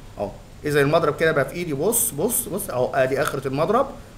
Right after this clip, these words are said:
وأقوم لا شادد المضرب من تحت خالص في النهاية،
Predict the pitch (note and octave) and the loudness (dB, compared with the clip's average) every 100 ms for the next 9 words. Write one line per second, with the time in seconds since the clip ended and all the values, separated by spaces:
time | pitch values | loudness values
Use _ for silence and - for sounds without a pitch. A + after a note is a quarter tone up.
0 | - C#3 E3 D3 E3 D#3+ D#3+ C#3+ C#3 D3 | 0 2 4 4 4 4 2 2 2 2
1 | E3 C#3+ B2+ F#3 - C#3+ D#3 D3+ D3 C3+ | 2 0 -2 2 2 2 0 0 0 0
2 | C#3 F#3+ B3 | 2 2 2